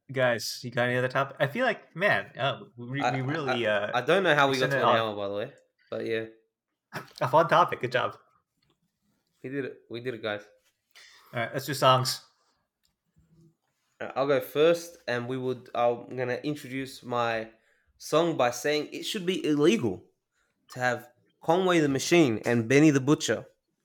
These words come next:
Speaker 2: on the same track because it is disgustingly good. It's so disgustingly good. The beat is so dirty, and they get West Side Gunna on the, on the song as well.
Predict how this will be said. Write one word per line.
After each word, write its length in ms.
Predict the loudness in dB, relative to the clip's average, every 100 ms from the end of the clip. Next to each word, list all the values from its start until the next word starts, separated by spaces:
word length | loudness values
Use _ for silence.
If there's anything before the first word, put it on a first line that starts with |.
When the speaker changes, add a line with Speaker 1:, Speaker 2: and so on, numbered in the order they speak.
| _ _ _ _ _ _ _ -6
Speaker 2:
on 120 | -4
the 60 | -4
same 280 | -2 -2 0
track 460 | 2 2 0 -16
because 520 | -14 -8 -6 -6 -10 -12
it 160 | -4 -2
is 220 | -2 -4
disgustingly 800 | -10 -8 0 0 0 0 2 2
good. 280 | 2 0 -2 -20 _ _ _ _ -10
It's 220 | -8 2
so 160 | 4 4
disgustingly 540 | 2 0 0 0 -4
good. 260 | -4 -6 -8 _ -14
The 60 |
beat 340 | 0 2 2 0
is 100 | 0
so 200 | 2 2
dirty, 540 | 2 0 0 -4 -10 _ _ _ 2
and 200 | 6 6
they 100 | 6
get 400 | 8 6 4 2
West 240 | 2 4
Side 240 | 4 2
Gunna 260 | 4 2 2
on 180 | 2 0
the, 180 | -6 -6
on 180 | -8 -8
the 80 |
song 260 | -8 -6 -6
as 120 | -8
well. 540 | -2 4 6 4 2